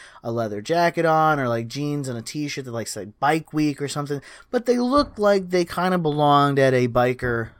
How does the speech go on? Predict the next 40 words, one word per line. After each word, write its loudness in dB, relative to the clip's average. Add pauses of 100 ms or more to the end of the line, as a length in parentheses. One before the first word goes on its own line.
(120)
event. -6 (1120)
So -8
I 2
decided 0
I 0
was 0
gonna -6
go 0
check -4
out 0
the 0
other 4
band. -6 (480)
So -6
the 4
other 6
band 4
on 2
the 0
other 2
side, 2 (440)
most 6
of -2
the 2
band 2
players, 2
they 0
had, 2
like, -2
t-shirt 0
and -2
jeans 0
similar, 2 (340)
and 2
then 6
there 4
was 6
the 2
lead 2
singer. -6